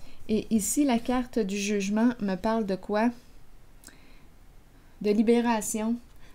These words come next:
Donc, c'est encore une carte qui exprime un changement. On se libère du passé, on renaît. C'est réellement une libération.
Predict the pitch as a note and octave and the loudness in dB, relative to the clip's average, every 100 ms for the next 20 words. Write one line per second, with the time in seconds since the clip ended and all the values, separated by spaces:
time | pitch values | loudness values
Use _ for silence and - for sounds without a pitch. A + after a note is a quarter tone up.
0 | - F#3+ F#3+ G#3 A3+ G#3+ G#3 C4 C4+ A3 | -4 -2 -2 -2 -2 -2 0 2 2 0
1 | G3 A#3+ A#3+ - - E3+ - - B3 A3+ | 0 -4 -4 -8 -4 -4 -4 0 2 2
2 | G3 F#3+ A#3+ A#3 G3+ G3 G3 A3 - - | 0 0 2 2 0 -2 -2 -4 -14 -20
3 | - - - - - G#3 G3 G#3+ G#3 G#3+ | -20 -20 -20 -12 -4 -4 0 0 2 2
4 | B3 G#3 A#3 B3 A#3+ F#3+ E3+ - - - | 2 2 2 2 0 -4 -10 -18 -20 -20
5 | - - - - F#3+ G3 G3 G3 - G#3 | -20 -20 -20 -8 -4 0 0 0 -4 -2
6 | A3+ A3 - - G#3 G#3 G#3 A3 G#3+ A3 | -2 -4 -8 -4 -2 0 2 2 2 2
7 | A#3+ A#3 - - - - - - - - | 2 0 -8 -20 -20 -20 -20 -20 -20 -20
8 | - - - - - - G3+ A3 C4 A#3 | -20 -20 -20 -20 -18 -8 -2 0 2 2
9 | A#3 B3 G#3 G3+ A3+ A3+ A3 G#3 G3+ G#3+ | 2 2 0 0 0 0 0 -2 -4 -6
10 | G#3+ | -6